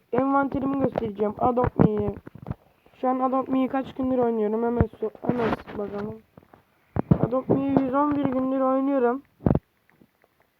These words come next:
Ve mükemmel bak. Az kaldı Golden Ege.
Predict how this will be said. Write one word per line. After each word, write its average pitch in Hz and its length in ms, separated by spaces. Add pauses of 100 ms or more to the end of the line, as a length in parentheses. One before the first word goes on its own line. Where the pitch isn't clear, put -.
(1300)
Ve 247 60
mükemmel 254 640
bak. 220 140
Az 220 260
kaldı 233 300
Golden 208 360
Ege. 202 320